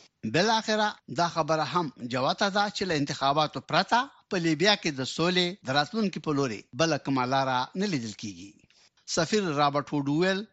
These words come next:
چې موږ د لیبیا مشرانو ته خواست کوو چې د هغو کلیدي مسایلو د حل کولو په اړه په مقدماتي مذاکراتو کې چې د ملګرو ملتونو په کوربه‌توب رابلل کیږي، د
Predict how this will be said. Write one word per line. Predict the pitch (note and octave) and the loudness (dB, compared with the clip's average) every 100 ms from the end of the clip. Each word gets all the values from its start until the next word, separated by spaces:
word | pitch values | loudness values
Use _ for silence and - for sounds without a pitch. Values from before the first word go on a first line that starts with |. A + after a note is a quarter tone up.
| - | -8
چې | E3+ D#3+ | -2 4
موږ | F#3 D3+ A#2+ | 4 4 2
د | C#3 C#3 | -2 -2
لیبیا | B2+ D3+ E3 E3+ - _ D3+ | 0 2 2 0 -10 _ -4
مشرانو | C#3 - F3 D#3+ B2+ A#2 | -2 0 2 2 0 -4
ته | G2+ - - | -8 -12 -4
خواست | F#3 G3 - - | 0 2 0 -8
کوو | F#2 - _ - | -10 -14 _ -20
چې | G#2+ F#2 | -16 -12
د | G2 A2 | -8 -2
هغو | D#3 F#3+ G3 F#3+ | -2 0 -2 -2
کلیدي | E3+ E3+ A#3 A3 | -2 0 0 0
مسایلو | - E3 D#3 C3 A2 _ - | 0 2 2 0 -6 _ -12
د | A2+ C3 | -6 -4
حل | C#3+ C#3+ | -2 0
کولو | D#3 E3 D3 | 0 0 0
په | C#3+ | 2
اړه | F3 G#3 G3+ - | 2 0 -4 -10
په | E3 | -4
مقدماتي | - - C#3+ D3+ D3 - G#3+ | -4 -2 -2 0 0 2 0
مذاکراتو | F#3+ E3+ - D#3 D#3+ - A#2 | 2 0 0 0 0 -2 -8
کې | B2 F#2+ _ - | -10 -12 _ -12
چې | A2+ | -6
د | B2+ B2+ | -2 -2
ملګرو | C3 E3 D3+ D3+ | -2 0 0 2
ملتونو | D3 C#3 E3+ D#3 D3 | 0 0 0 -2 -2
په | B2+ | -6
کوربه‌توب | C#3+ C#3 C3+ F3 E3 - _ D3+ | -4 -2 -2 -2 -2 -6 _ -4
رابلل | C3 C#3+ C3+ A#2 | -2 -2 -2 -2
کیږي، | G3 F3+ G3 - | -2 -2 -4 -8
د | - | -10